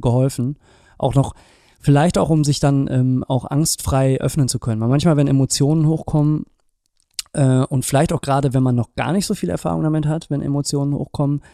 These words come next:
ist es vielleicht alleine schwer, das zu handeln. Und dann ist es immer gut, äh, jemanden dabei zu haben mit Erfahrung, der das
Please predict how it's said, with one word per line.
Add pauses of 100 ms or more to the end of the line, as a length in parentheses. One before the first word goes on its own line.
(560)
ist
es
vielleicht
alleine
schwer,
das
zu
handeln. (100)
Und
dann
ist
es
immer
gut,
äh,
jemanden
dabei
zu
haben
mit
Erfahrung,
der
das